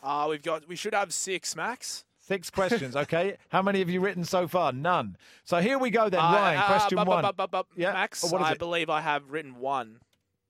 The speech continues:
Speaker 2: Okay, you have written one. That's true.
Speaker 1: Yes.
Speaker 2: Okay, so look, so it's, so Ryan goes first. If he gets them all right, he wins.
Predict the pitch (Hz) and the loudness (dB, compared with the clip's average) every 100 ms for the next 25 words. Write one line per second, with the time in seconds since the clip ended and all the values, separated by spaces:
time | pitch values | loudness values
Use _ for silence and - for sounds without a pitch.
0 | 127 123 131 151 139 139 117 113 107 92 | -12 -6 -6 -4 -2 -2 -2 -8 -8 -10
1 | 101 - 123 107 101 78 - 110 110 _ | -12 -12 -12 -12 -14 -16 -10 -10 -10 _
2 | 147 156 143 - 180 156 147 208 190 156 | -10 -8 -8 -8 -6 -4 -2 -2 -2 -4
3 | 131 113 123 147 143 156 165 123 131 - | -4 -8 -6 -8 -4 -2 0 -2 -4 -10
4 | _ _ 131 123 127 101 85 - | _ _ -8 -4 -2 -4 -8 -18